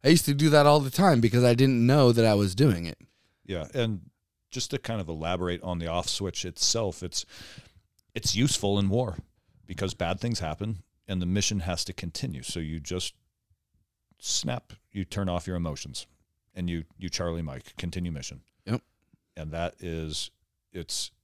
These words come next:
Speaker 2: it's necessary for your own survival and for the survival of your friends, because just 'cause something bad happened to one of them, there's still nine more to protect. So you
Speaker 1: Compartmentalization.
Speaker 2: Exactly. So you flip those emotions off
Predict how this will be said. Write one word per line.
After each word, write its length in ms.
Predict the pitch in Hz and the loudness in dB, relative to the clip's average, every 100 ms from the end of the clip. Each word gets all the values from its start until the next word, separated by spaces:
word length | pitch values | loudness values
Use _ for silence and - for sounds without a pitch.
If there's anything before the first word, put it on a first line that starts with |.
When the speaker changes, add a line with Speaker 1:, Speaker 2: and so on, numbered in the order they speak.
| _ _ _ _ | _ _ _ _
Speaker 2:
it's 180 | 90 - | -12 -6
necessary 600 | 98 92 98 - 110 107 | -2 -2 0 0 0 -2
for 280 | 101 - 92 | -4 -4 -4
your 160 | 85 82 | -2 -2
own 120 | 113 | -2
survival 500 | 117 127 107 110 113 110 | -2 -2 -2 0 -2 -2
and 180 | 92 | -6
for 120 | - 95 | -6 -6
the 80 | 87 | -4
survival 580 | - 80 78 85 85 | -4 -4 -6 -4 -6
of 100 | 82 | -8
your 100 | 73 | -10
friends, 500 | - 117 85 82 - - | -6 -4 -4 -6 -8 -10
because 520 | 82 - 85 82 78 | -16 -8 -8 -6 -8
just 220 | - 90 | -8 -8
'cause 140 | - 90 | -4 -2
something 340 | - 98 101 | -2 -2 -4
bad 200 | 95 92 90 | -2 -2 -2
happened 340 | 92 92 80 | -4 -6 -6
to 140 | 90 82 | -6 -4
one 200 | 110 113 | -2 -4
of 120 | 78 | -6
them, 240 | 80 87 - _ _ _ _ _ _ _ - - | -8 -10 -12 _ _ _ _ _ _ _ -20 -14
there's 140 | 82 | -2
still 220 | - - 78 | -2 0 -4
nine 280 | 80 82 | -4 -4
more 200 | 85 90 | -4 -4
to 100 | 78 | -6
protect. 460 | 71 - - - - _ - - _ | -10 -12 -12 -12 -20 _ -20 -20 _
So 80 | - | -6
you 100 | 98 | 2
Speaker 1:
Compartmentalization. 840 | 117 101 110 110 107 104 104 95 - | 4 4 4 4 4 4 2 2 0
Speaker 2:
Exactly. 300 | 87 80 80 | -4 -6 -10
So 140 | - 82 | -10 -10
you 40 | |
flip 260 | - 101 - | -8 -8 -4
those 160 | 110 | -4
emotions 400 | 110 98 90 90 87 | -4 -4 -6 -8 -8
off 340 | 82 80 | -8 -10